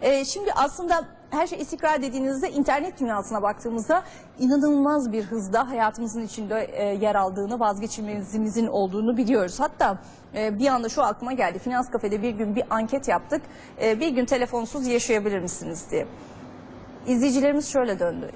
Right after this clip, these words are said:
"Telefonsuz belki ama internetsiz yaşayamam." Çok net bir şekilde hayatımızın yerini aldı. Ama ne şekilde yer aldığı da önemli. Bugün kaç hanede, kaç ho-,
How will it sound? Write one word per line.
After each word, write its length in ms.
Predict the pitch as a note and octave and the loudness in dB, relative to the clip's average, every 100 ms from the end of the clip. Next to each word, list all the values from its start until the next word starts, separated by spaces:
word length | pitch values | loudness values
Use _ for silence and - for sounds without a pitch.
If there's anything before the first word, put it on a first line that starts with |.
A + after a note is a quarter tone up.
| - | -2
"Telefonsuz 540 | A#3 A#3 A#3+ A#3+ G#3+ | 0 2 -2 -2 0
belki 280 | A3 A3+ G#3+ | 2 2 -2
ama 120 | G#3 | -4
internetsiz 640 | F3 F#3 G#3+ G3+ F#3 G#3 G3 | -4 -2 -2 -2 -4 -4 -4
yaşayamam." 520 | F3 - E3+ D3 - - - | -4 -2 -2 -2 -8 -12 -6
Çok 160 | D4 D4 | -4 0
net 220 | C4+ C4 | 0 0
bir 40 | - | -4
şekilde 280 | G3+ G#3 | -4 0
hayatımızın 680 | B3 A3 G#3+ G#3+ A3 - B3 | 0 2 2 2 -4 0 0
yerini 560 | G#3+ G#3 G#3+ G#3 A#3+ - - | 2 0 0 0 0 -4 -2
aldı. 380 | - G3 F#3 - - | 2 2 2 -4 0
Ama 120 | C#4+ | 2
ne 160 | D4 G4 | 2 0
şekilde 480 | - G4+ F4 C4+ A3+ F3 | 0 2 2 4 4 4
yer 160 | G3+ G3 | 2 4
aldığı 400 | F#3+ G3 A3+ G3+ | 4 2 0 0
da 120 | F#3 | -2
önemli. 500 | - G3+ G3 G#3+ F#4+ - - - D4 | -2 -2 0 2 0 -2 -14 -6 -2
Bugün 220 | F4 G4+ - - | 0 0 -2 -8
kaç 320 | - A4+ - | -2 -2 -2
hanede, 720 | - D#4 C#4+ A#3 G#3 F3 F#3 - - | -2 2 4 2 -2 -2 -4 -4 -6
kaç 200 | D#4+ F#4+ | -4 -4
ho-, 120 | - | -4